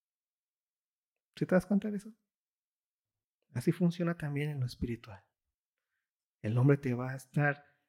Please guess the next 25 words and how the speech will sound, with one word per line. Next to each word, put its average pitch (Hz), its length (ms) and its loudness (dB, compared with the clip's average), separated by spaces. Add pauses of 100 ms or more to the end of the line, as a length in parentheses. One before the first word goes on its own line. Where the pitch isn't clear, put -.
(140)
dando 131 300 0
esos 139 200 -10
recursos 202 840 0 (380)
y 117 140 -4
tú - 120 -2
los 135 160 4
vas 131 180 -2
a - 20 -10
hacer 180 440 -2 (500)
visibles. 113 640 0
Pero 117 240 0
para 120 240 -2
eso 156 140 -2
necesitas 160 440 -4
sujetarte. 160 840 -2 (280)
Y 127 120 4
esto 143 300 6
es 226 420 4 (360)
aprender. 117 800 -4 (760)
Y 135 60 2
cuando 127 220 6
dice 139 140 2
aprender 135 400 0
en 170 120 0
silencio, 185 540 0